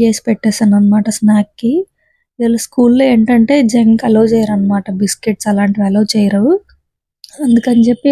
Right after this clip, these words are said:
ఎప్పుడు నేను బాదం పప్పే పెట్టేస్తాను అన్నమాట mostly.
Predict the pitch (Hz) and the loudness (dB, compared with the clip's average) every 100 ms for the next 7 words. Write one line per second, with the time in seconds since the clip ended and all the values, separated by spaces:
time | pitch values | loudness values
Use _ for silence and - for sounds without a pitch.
0 | 262 _ 233 285 285 254 _ - - _ | -2 _ 0 2 0 -4 _ -20 -20 _
1 | - 226 226 220 208 226 240 226 247 220 | -2 2 2 2 0 0 -4 -2 2 2
2 | 202 208 - 226 208 202 208 - 202 202 | 0 -2 -2 0 2 2 0 -2 -2 0
3 | 202 - 214 | -2 -2 -4